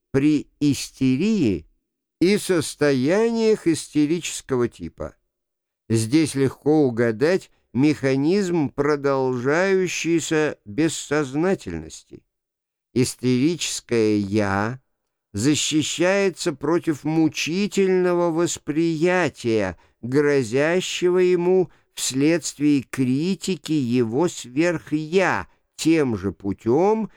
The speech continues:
каким оно обычно привыкло защищаться от невыносимой для него загрузки объектом,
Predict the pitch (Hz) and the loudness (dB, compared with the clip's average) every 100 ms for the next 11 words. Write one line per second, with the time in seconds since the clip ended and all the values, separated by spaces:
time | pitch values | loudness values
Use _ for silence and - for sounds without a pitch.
0 | _ _ 143 139 - 165 196 196 185 190 | _ _ 0 0 0 -2 0 2 2 0
1 | 180 - 143 151 139 113 127 127 123 - | 0 -4 -2 -2 -2 -2 -2 -2 -2 -4
2 | 160 190 190 _ _ 151 147 139 143 135 | 0 0 -2 _ _ -2 0 2 0 -2
3 | 113 117 107 107 - 110 101 - 113 160 | 0 0 0 -2 -4 -6 -6 -4 -2 -2
4 | 180 - 170 - _ _ 131 139 - 135 | -2 -2 -2 -4 _ _ -2 -2 -2 0
5 | 135 123 120 117 110 - 143 202 208 190 | 2 2 2 2 -2 -4 -4 0 2 2
6 | 165 135 143 135 131 123 117 101 127 117 | 2 0 -2 0 0 2 0 0 -2 0
7 | 123 135 170 175 - 160 165 156 160 180 | -2 0 -2 -4 -4 0 0 -2 -2 0
8 | 175 - - 87 78 | 0 0 -8 -10 -10